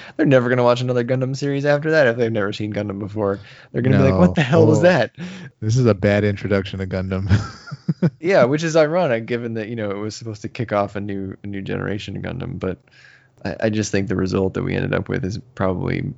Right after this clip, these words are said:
Speaker 1: not the one that everyone wanted. It's just unfortunate, I think. So I hate giving it such a low rating, but yeah, I don't, after the movie, I was like, "Wow, that was,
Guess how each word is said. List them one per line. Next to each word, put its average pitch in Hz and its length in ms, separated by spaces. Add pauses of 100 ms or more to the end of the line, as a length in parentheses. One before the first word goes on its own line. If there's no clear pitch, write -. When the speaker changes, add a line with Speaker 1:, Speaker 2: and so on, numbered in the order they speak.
(140)
Speaker 1:
not 139 260
the 139 60
one 120 160
that 107 100
everyone 98 400
wanted. 95 380 (420)
It's - 140
just - 180
unfortunate, - 640
I 78 100
think. - 220
So 98 260 (840)
I 113 120
hate 135 260
giving 123 280
it 123 200
such 123 220
a 113 100
low 113 160
rating, 117 380
but 98 200
yeah, 104 400
I 107 40
don't, 110 180 (100)
after 127 460
the 139 120
movie, 139 300
I 113 80
was 107 100
like, 104 140
"Wow, 101 200
that 117 140
was, 110 260